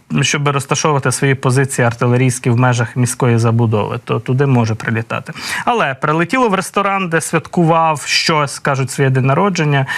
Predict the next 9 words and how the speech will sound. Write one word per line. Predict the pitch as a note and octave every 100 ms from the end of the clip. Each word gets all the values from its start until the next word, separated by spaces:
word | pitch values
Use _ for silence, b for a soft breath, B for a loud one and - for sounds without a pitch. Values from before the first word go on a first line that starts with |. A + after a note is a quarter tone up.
| B B B
е, | C#3+ B2 B2
свій | - D3+
день | C3+ B2
народження | B2+ F3+ F3 D#3+ C#3+ C3+ B2+ B2
Дмитрій | C3+ D#3 C#3+ B2+
Рогозін, | C3 C#3 G#3 G#3 F3 D3+ C3+
екс-очільник, | C3+ - C3+ - C#3+ C3 B2 B2
е, | B2+ A#2+
Роскосмосу, | B2+ B2+ - G3+ G#3 - F3 - - D#3